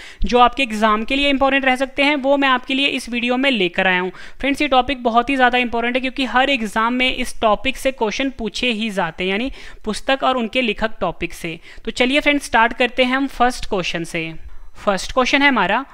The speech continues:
बर्न्ड शुगर नामक पुस्तक लॉन्च हुई है, यह पुस्तक किसने लिखी है? सही आंसर है ऑप्शन ए, अवनी दोषी। अवनी दोषी ने पुस्तक लिखी है बर्न्ड शुगर।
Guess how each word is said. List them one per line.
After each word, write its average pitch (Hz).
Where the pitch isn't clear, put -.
बर्न्ड 254
शुगर 247
नामक 254
पुस्तक 254
लॉन्च 240
हुई 208
है, 254
यह 254
पुस्तक 262
किसने 254
लिखी 180
है? 165
सही 185
आंसर 175
है 269
ऑप्शन 247
ए, 254
अवनी 247
दोषी। 180
अवनी 240
दोषी 233
ने 262
पुस्तक 240
लिखी 240
है 254
बर्न्ड 233
शुगर। 156